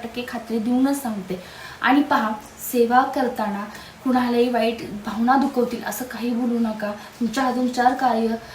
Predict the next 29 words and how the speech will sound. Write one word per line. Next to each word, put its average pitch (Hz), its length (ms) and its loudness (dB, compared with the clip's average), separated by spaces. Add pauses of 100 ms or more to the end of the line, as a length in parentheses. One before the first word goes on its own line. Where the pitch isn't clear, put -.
(160)
एक 240 140 -2
सत्कार्य 285 560 4
होतील 233 420 2 (100)
असं - 200 -2
करा. 220 320 0 (340)
जसे 254 200 0
की 302 280 2
तुमचं, 254 840 2 (180)
तुम्हाला 262 300 4
कुठे 269 280 -2
दिसलं 247 420 0
कोण 254 180 0
उपाशी 226 460 -2
आहे, 220 140 -6
तिथे 262 480 -6 (240)
त्याचं 254 240 2
मुखा-, 262 540 4
त्याचं 240 220 -2
पोट 269 260 -2
भरलं 254 300 0
असं 254 140 -4
त्याला 254 220 -4
खाऊ 254 240 0
घाला. 202 300 -4 (300)
नको 254 240 0
तिथं 285 280 0
वायफळ 262 300 2 (120)
खर्च 254 240 -2
करण्यापेक्षा 220 640 -4